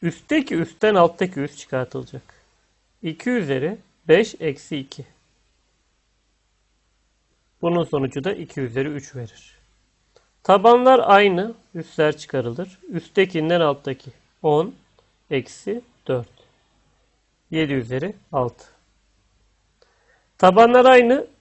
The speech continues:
üsler çıkartılacak. Altı eksi, bunun önünde de bir eksi var, o yüzden parantez içi-, içinde yazalım, parantez içinde. Eksi eksi birbirini al-, artı yapar. Beş üzeri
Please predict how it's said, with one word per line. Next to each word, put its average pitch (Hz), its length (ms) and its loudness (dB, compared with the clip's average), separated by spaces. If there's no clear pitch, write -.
üsler 175 440 2
çıkartılacak. 131 680 -4
Altı 185 640 4
eksi, 156 580 -4
bunun 190 180 0
önünde 262 360 0
de 233 140 0
bir 156 100 -4
eksi 156 300 -8
var, 175 120 2
o 175 80 -2
yüzden 170 320 -2
parantez 156 420 -2
içi-, 165 200 -10
içinde 131 380 -8
yazalım, 123 400 -8
parantez 131 480 -6
içinde. - 440 -20
Eksi 185 340 0
eksi 262 320 -4
birbirini 226 400 0
al-, 220 300 2
artı 170 320 4
yapar. 175 460 0
Beş 180 200 -2
üzeri 143 320 -6